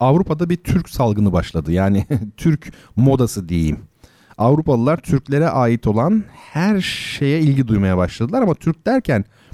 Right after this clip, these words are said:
aslında Osmanlı'yı kastediyor ve genel olarak Müslümanı kastediyor.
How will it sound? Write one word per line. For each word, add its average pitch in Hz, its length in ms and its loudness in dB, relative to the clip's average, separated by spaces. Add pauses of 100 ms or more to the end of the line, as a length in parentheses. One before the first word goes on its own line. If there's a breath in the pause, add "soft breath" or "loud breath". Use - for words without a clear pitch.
(160 soft breath)
aslında - 280 -2
Osmanlı'yı 160 480 2
kastediyor 180 480 0
ve 202 60 2
genel 151 220 0
olarak 196 340 2
Müslümanı 151 400 0
kastediyor. 82 540 -2